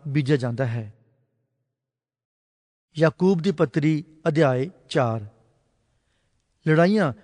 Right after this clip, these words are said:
ਕਿੱਥੋਂ ਅਤੇ ਝਗੜੇ ਕਿੱਥੋਂ ਤੁਹਾਡੇ ਵਿੱਚ ਆਉਂਦੇ ਹਨ? ਕੀ ਇੱਥੋਂ ਨਹੀਂ,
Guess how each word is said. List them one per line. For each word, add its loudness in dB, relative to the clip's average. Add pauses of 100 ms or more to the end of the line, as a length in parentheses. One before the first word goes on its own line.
(180)
ਕਿੱਥੋਂ -2 (440)
ਅਤੇ -2
ਝਗੜੇ 4
ਕਿੱਥੋਂ -2
ਤੁਹਾਡੇ 0
ਵਿੱਚ -4
ਆਉਂਦੇ -2
ਹਨ? -2 (680)
ਕੀ -2 (120)
ਇੱਥੋਂ 0
ਨਹੀਂ, 0